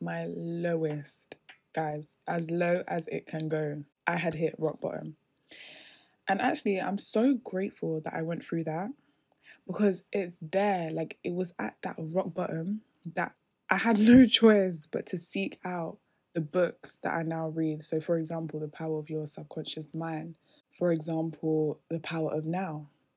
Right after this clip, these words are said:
For example, Think and Grow Rich. It was at that rock bottom that I found creators, those podcasters, those YouTubers that helped me. I wouldn't have even come across all that info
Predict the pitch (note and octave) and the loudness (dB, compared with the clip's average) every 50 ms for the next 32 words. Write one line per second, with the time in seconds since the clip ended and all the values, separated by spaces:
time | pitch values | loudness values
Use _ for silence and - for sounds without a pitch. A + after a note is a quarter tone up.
0 | _ _ - _ _ _ _ _ - - E3+ E3+ E3+ E3 E3+ E3 D#3+ D#3 - D#3+ | _ _ -20 _ _ _ _ _ -8 -2 -2 -2 -2 -2 -4 -4 -4 -4 -4 -4
1 | D#3 - - F3 E3 D#3 - - D#3+ D#3 D#3 D3+ D#3+ D#3+ D#3+ D#3 E3+ A3+ A3 - | -4 -2 -2 -2 -2 -2 -4 -6 -6 -6 -4 -2 0 0 0 0 0 0 0 -2
2 | - _ - - - - _ _ _ _ _ _ _ _ _ _ _ _ _ - | -4 _ -12 -12 -12 -12 _ _ _ _ _ _ _ _ _ _ _ _ _ 8
3 | G#3 G3+ - G3+ G#3+ G3+ F3+ - - - A3+ A#3 A3+ - - _ _ _ - F#3+ | 8 8 8 8 4 4 2 0 -4 -2 -2 -2 -2 -4 -8 _ _ _ -6 -6
4 | F#3 - - E3+ E3 E3 E3+ G3 G3 - - - E3 D#3+ - F#3 F3+ - E3 D#3+ | -4 -4 -4 -4 -4 -2 0 0 0 -2 -4 -10 -10 -6 -2 -2 -2 0 0 -2
5 | D#3+ D#3+ E3 D#3+ E3 _ _ - - - F#3 - - F3 E3+ - - F#3 F3+ F#3 | -2 -4 -6 -8 -10 _ _ -16 -8 -2 -2 0 0 -2 -4 -4 -2 -2 -2 -2
6 | F#3 E3 D#3+ D#3+ D#3+ D#3 - D#3+ D3+ D3+ D3+ D#3+ - - - _ _ _ _ _ | 0 0 0 0 0 -2 -4 -6 -4 -4 -6 -8 -12 -18 -20 _ _ _ _ _
7 | _ - E3+ E3+ E3+ - - - F#3 F3 - - - E3 D#3 - - - D3+ D3+ | _ 4 4 4 4 2 -4 -4 -4 -4 -4 -6 -10 -10 -10 -10 -6 -6 -4 -4
8 | D3+ D3 - D#3+ D#3+ D#3+ D#3 D#3+ E3+ F3 F3+ E3+ - - D#3+ D#3+ D#3 - D#3+ D#3+ | -4 -2 0 2 2 2 0 -4 -6 -6 -6 -4 -6 -6 -6 -6 -4 -4 -4 -4
9 | D#3 - - - _ _ - D#3+ D3 D3 - F#3 F3 - - - D#3+ D#3 _ _ | -6 -8 -12 -16 _ _ -4 -4 -4 -4 -4 -4 -4 -4 -4 -6 -8 -8 _ _
10 | _ - - - _ _ - F#3+ G#3 A3+ B3+ C4+ D4+ D#4+ F4 D#4+ A#3+ A3 A#3 A3 | _ -20 -20 -20 _ _ -2 2 4 6 6 6 4 4 4 4 4 4 4 4
11 | G#3 G3 G3 - - - F#3+ F#3+ F#3 E3+ E3 D#3+ D#3 - _ _ _ - F3 E3+ | 4 2 0 -4 -4 -4 -2 -2 -2 -2 -4 -4 -6 -10 _ _ _ -6 -6 -4
12 | - F#3 F3 F3 - - F3+ F3+ F3 E3+ - - E3 D#3+ D3+ - D#3 D#3 D#3 F#3+ | -2 -2 -4 -4 0 0 0 0 0 -2 -2 -2 -4 -4 -4 -4 -2 -2 -2 -2
13 | A#3 | -4